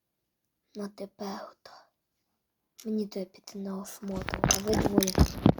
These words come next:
караулите. Та у них тут цілий запас зброї. Навіщо їм здаватись? Від-, кажіть, пароль.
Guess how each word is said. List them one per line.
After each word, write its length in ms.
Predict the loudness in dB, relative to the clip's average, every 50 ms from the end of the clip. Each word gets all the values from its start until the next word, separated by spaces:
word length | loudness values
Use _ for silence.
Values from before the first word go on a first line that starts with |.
| 0
караулите. 840 | _ -16 -14 -12 -12 -12 -12 -12 -12 -14 -14 -16 -20 _ _ _ _ _ _ _ _ _ _ _ _ _ _ _ _ _ _ _ _ _ _ _ _ _ _ _ _ _ _ _ _ _ _ _ _ _ _ -20 _ _ _ _ _ _ _ _ _ -20 _ _ _ _ _ _ _ _ _ _ _ _ _ _ _ _ _ _ _ _ -18 -18 -18 _ _ _ _ _ _ _ _
Та 120 | -2 0
у 100 | 0 0
них 180 | 0 -2 -4 -6
тут 180 | -6 -10 -6
цілий 260 | -2 0 2 4 4 2
запас 400 | 2 2 0 0 -2 -2 -6 -6
зброї. 640 | -6 -4 0 2 2 4 4 4 2 2 -2 -6 _ _ _ _ _ _ _ _ _ _ _ -8
Навіщо 380 | -6 -6 -6 -4 -6 -4 -4 -2
їм 120 | -2 -2
здаватись? 720 | -4 -2 0 0 2 2 0 0 -4 -8 -14 -14 -16 -18 _ _ _ _ _ _ _ _ _ _ _ _ _ _ _ _ -20 _ _ _ _ _ _ _ _ _ _ _ _ _ _ _ _ _ _ _ _ _ _ _ _ _ -8
Від-, 260 | -6 -6 -8 -18 _ _ _ _ _ _ _ _ _ _ _ _ _ _ _ _ _ _ _ _ _ _ _ _ _ _ _ _ _ _ _ _ _ _ _ -20 -18 -12 -10 -10 -10 -12 _ _ _ _ _ _ _ _ _ _
кажіть, 340 | -6 -4 -4 -4 -4 -6 -4
пароль. 440 | -2 0 2 4 4 4 2 2